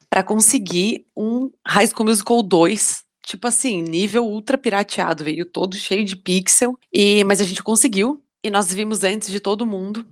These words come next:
em inglês, entendendo, né, cinco, cinco entre dez palavras. E, mas assim, foi um momento, um momento incrível na nossa carreira, conseguir ver aquele filme, é, do High School Musical dois antes de chegar no Brasil, né? Enfim, coisas que agora, a geração de agora, que tu vê,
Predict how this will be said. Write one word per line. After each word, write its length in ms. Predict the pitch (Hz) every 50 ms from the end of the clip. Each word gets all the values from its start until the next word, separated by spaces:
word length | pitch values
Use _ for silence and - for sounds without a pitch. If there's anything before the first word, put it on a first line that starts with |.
| _ _
em 80 | - 185
inglês, 640 | 208 220 220 196 190 165 156 196 226 - - -
entendendo, 500 | - 185 185 196 190 190 190 190 202 202
né, 340 | 185 165 156 156 143 143 139 135 _ _ - 151 - - - 147
cinco, 600 | - - - - - - 208 202 220 240 226 202
cinco 360 | 185 - - - 233 233 240
entre 180 | 247 233 240 202
dez 180 | 175 165 185
palavras. 520 | - - 233 214 185 190 226 262 302 - _ _ _
E, 480 | - 240 214 214 220 233 247 240 233 240 233
mas 140 | 220 226 240
assim, 240 | 269 - 339 294 233
foi 200 | - - 190 202
um 40 |
momento, 420 | 208 233 220 202 214 233 - - 285 - -
um 60 | -
momento 340 | 220 214 214 208 214 220 -
incrível 380 | 277 262 - 262 208 233 240
na 100 | 262 -
nossa 240 | 403 202 208 - 226
carreira, 440 | 226 - 220 196 190 170 165 165 196
conseguir 380 | - 208 190 - - 175 185 190
ver 180 | 165 175 170
aquele 260 | 190 190 - 196 190
filme, 580 | 190 - - - 185 180 190 202 208 202 208 196 _ _ _
é, 520 | - 165 160 165 160 156 151 143 143 139 143 143
do 160 | 147 147 190
High 200 | 196 185 190 190
School 180 | 202 - - 185 175
Musical 320 | 190 185 - - 185 190
dois 380 | 185 175 160 156 175 185 - - -
antes 380 | - 175 180 202 202 - 180
de 100 | 175 185
chegar 360 | 185 - - 202 170 175 170
no 60 | 175 175
Brasil, 460 | 180 175 180 190 175 175 165 139 139
né? 140 | 139 143 - _ _ _ _
Enfim, 320 | - 269 269 - 233 185 175
coisas 340 | 175 196 196 190 226 220 -
que 240 | - - 220 208 196
agora, 340 | 180 175 170 165 175 170 175
a 20 |
geração 380 | 170 180 170 170 165 - 185 175
de 80 | 175
agora, 280 | 175 165 160 160 160 165
que 140 | 165 - -
tu 140 | _ -
vê, 240 | 180 165 185 180 170